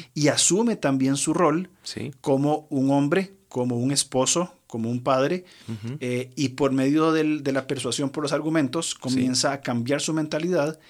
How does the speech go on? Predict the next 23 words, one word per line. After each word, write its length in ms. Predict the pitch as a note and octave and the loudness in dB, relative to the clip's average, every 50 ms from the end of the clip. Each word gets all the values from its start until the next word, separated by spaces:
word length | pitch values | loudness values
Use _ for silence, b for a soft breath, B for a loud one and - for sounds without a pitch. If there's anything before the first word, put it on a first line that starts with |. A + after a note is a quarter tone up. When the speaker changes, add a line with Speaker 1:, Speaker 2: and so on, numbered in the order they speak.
| B B | B B
Speaker 2:
Ujú. 80 | A2+ A2+ B2 | -8 -4 -2
Speaker 1:
el 160 | C3 B2+ A#2+ | 0 2 2
ser 320 | - - - D3+ E3+ G3+ | 2 2 4 2 2 2
es 100 | G3+ F#3+ | 0 -4
transformado 720 | - F3 D#3+ D3+ C#3+ C#3+ - - D#3+ D#3+ D#3+ D#3 D#3 D#3 D#3 | -4 -4 -4 -4 -4 -6 -8 -8 -4 0 2 2 2 2 0
por 140 | - C3+ | -4 -4
la 100 | B2+ A2+ | -4 -4
palabra 460 | - A#2+ B2 B2 B2+ C3 C3+ C#3 C#3+ D3 | -4 -4 -4 -2 -2 -2 0 0 0 0
de 80 | E3+ | 0
Dios 340 | F3+ E3 C#3 C#3+ - - B B B B B B B B B B B B | 0 0 -2 -2 -4 -8 B B B B B B B B B B B B
y 140 | C#3 C#3 C3+ | 0 0 2
ahora 240 | A#2 A#2 C3 C#3+ | 4 2 2 0
entonces 520 | D3 D3+ D3 E3+ D#3+ D3+ - E3 E3 E3 - | 0 -2 0 0 0 0 0 0 -2 -4 -4
tienen 300 | - D#3 C#3+ D3+ D#3+ E3 | -4 -2 -2 -2 -2 -4
conceptos 680 | D#3+ - D3 C3 B2 B2 - D3+ C#3 - - - D3+ | -4 -4 -4 -2 -2 0 -2 -2 -4 -6 -4 -4 -4
nuevos. 380 | C#3 D3 E3+ F3 C3 F#2+ - - B B B B B B B | -2 0 0 -2 -2 -4 -6 -10 B B B B B B B
Usemos 320 | B2+ A#2+ - C3+ C#3 C#3 | -4 -2 0 0 0 0
una, 180 | D#3+ D#3+ D#3 - | 0 -2 -2 -2
una 300 | - C#3 B2+ - C3+ C#3 | -4 -4 -2 -2 -4 -4
expresión, 360 | C#3 - C#3+ C3 - F3+ C#3+ | -4 -4 -4 -2 0 0 -2
tienen 420 | B2 - C3 C#3+ D3 D3 C#3 B2 A#2+ | -2 -2 -2 0 0 0 -2 -2 -2
vida 260 | D3 D3+ D#3 E3 C#3+ | -2 0 0 2 2
nueva. 380 | B2+ C3+ D#3 F#3 F#3+ C#3+ F#2+ - | 0 0 0 -2 -2 -4 -6 -8